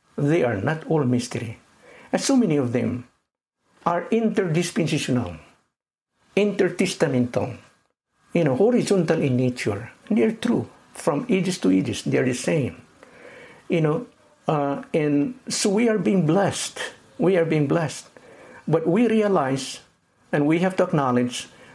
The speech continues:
that Paul laid out his authority as the apostle for us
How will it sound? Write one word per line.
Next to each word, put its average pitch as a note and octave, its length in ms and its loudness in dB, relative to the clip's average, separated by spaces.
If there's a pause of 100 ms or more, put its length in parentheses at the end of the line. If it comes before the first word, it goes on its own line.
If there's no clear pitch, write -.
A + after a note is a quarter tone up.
(180)
that D#3 340 0
Paul A#3+ 240 2
laid G3+ 220 2
out F3 260 0
his E3+ 160 -2
authority B2 800 -2 (400)
as D3+ 180 -2
the D3 120 0
apostle D3+ 440 -2
for - 220 -2
us B2 280 -4